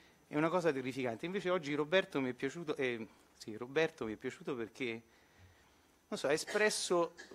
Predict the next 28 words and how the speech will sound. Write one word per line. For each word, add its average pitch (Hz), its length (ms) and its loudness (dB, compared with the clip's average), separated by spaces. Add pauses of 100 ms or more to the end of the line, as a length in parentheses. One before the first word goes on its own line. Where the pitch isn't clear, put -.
(120)
è 202 100 -6
strano 185 380 6
sentire 127 320 -4
un 117 100 -4
politico 113 400 -6
dire 107 180 -6
le 110 80 -4
cose 110 220 -4
che 104 80 -6
ha 101 40 -6
detto 107 280 -8
lui, 107 300 -8
e 156 100 -6
questo 208 320 -4
è 143 40 4
un 139 140 0
po' 180 160 0
quello 151 260 -2
che 127 220 0
ci - 140 -8
piace 139 240 0
sentire 131 340 -4
nei 127 100 0
nostri 127 320 -2
gruppi, 135 400 -10
sentire 120 380 -6
le 139 140 2
parlo-, 156 340 0